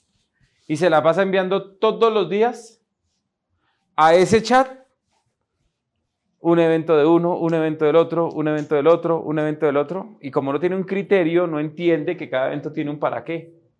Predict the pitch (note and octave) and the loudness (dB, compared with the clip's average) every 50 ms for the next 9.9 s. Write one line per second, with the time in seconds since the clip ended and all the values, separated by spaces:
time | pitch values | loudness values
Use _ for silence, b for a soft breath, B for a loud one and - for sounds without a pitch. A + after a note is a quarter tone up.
0 | _ _ _ _ _ _ _ _ _ _ _ _ _ _ _ _ - - _ _ | _ _ _ _ _ _ _ _ _ _ _ _ _ _ _ _ -20 -20 _ _
1 | _ _ _ _ _ - B2+ A#2 - B2+ C3 A#2 B2+ A#2 B2 A#2+ B2+ C3+ D3 D#3+ | _ _ _ _ _ -6 -6 -4 -2 -2 -2 -2 -4 -6 -2 -2 -2 -2 -2 -2
2 | D#3+ F3+ E3+ D#3+ F3 E3+ - E3 C3+ B2 A#2+ A#2+ B2+ C3 C3+ C3+ E3+ E3 D#3 D#3+ | -2 -2 -2 -2 -4 -4 -4 -4 -4 -2 -2 0 -2 -2 -2 -2 -4 -2 0 0
3 | D#3+ D#3 D#3+ D3+ D#3 D#3+ D#3+ D#3+ D#3+ - C#3+ B2+ A#2+ A2+ A2 A2 C#3+ D3+ C3+ D#3 | 0 0 -2 -6 -6 -8 -8 -8 -6 -6 -6 -4 -2 -2 -2 -4 -4 -6 -8 -8
4 | D#3 D#3 D#3 B2 A#2 A#2+ A2+ C#3+ C#3 C#3+ D3+ D3 D3+ D3+ D3 C#3 A#2+ A2+ A2+ A2 | -8 -6 -8 -10 -8 -10 -10 -10 -10 -10 -10 -10 -8 -8 -8 -8 -6 -4 -4 -4
5 | A2+ A#2+ A#2 D3 C#3 C#3 B2+ A2 A#2 D3 D#3+ D#3 A2 G#2+ - - - - - _ | -4 -4 -4 -4 -4 -4 -4 -6 -6 -6 -4 -4 -6 -6 -10 -16 -20 -20 -20 _
6 | _ _ _ _ _ _ _ _ _ _ _ _ _ _ _ _ _ _ _ _ | _ _ _ _ _ _ _ _ _ _ _ _ _ _ _ _ _ _ _ _
7 | _ _ _ _ _ _ _ _ _ _ _ D3 D3 - D#3 D#3+ B2+ C3+ F3+ F3+ | _ _ _ _ _ _ _ _ _ _ _ -4 -2 0 0 0 0 2 0 0
8 | F3 F3+ - F#3 E3+ C#3+ B2+ B2+ B2+ C3+ C3+ - F3 F3 E3+ D#3+ - C#3+ C3 A#2 | 0 -2 -4 -4 -2 -2 0 0 0 0 0 -2 -4 -2 -2 -2 -2 -2 -4 -2
9 | C3 B2+ C#3 D3+ E3 D#3+ D#3+ - F#3 F3+ F#3+ G#3 A#3 B3 - - _ _ | -2 0 0 0 0 0 0 2 4 4 4 4 2 0 -6 -16 _ _